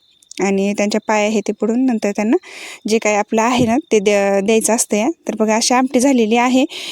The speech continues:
आणि, अ, आमच्या इकडं बरेच जण ह्या महिन्यात करतात, कोणी आखाड्याच्या महिन्यात करतात. तर, अ, म्हणलं,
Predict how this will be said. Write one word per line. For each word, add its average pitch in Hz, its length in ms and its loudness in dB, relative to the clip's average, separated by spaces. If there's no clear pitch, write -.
आणि, 226 360 2
अ, 226 40 4
आमच्या 247 380 2
इकडं 262 200 2
बरेच 277 260 4
जण 254 160 2
ह्या 269 240 4
महिन्यात 254 320 4
करतात, 220 300 -2
कोणी 226 140 2
आखाड्याच्या 214 440 -2
महिन्यात 214 240 2
करतात. 214 320 -2
तर, 196 120 0
अ, 202 140 2
म्हणलं, 202 260 -2